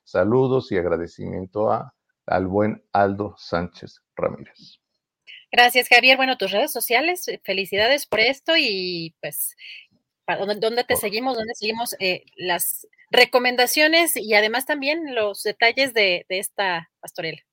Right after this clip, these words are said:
Speaker 1: De esta función, sí. Síganme en Twitter, arroba Luis Javier N M, y en Facebook, arroba Teatrívoros. Ahí tendrán todas las,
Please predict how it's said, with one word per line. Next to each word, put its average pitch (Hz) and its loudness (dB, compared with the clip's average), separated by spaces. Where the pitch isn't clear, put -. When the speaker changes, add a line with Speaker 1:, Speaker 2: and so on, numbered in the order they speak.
Speaker 1:
De 110 -6
esta 107 -8
función, 113 -4
sí. 147 -2
Síganme 127 4
en 110 -4
Twitter, 156 4
arroba 131 8
Luis 110 0
Javier 117 2
N 120 0
M, 143 -2
y 123 2
en 107 0
Facebook, 139 0
arroba 107 2
Teatrívoros. 123 -2
Ahí 101 -2
tendrán 95 -6
todas 95 0
las, 87 -2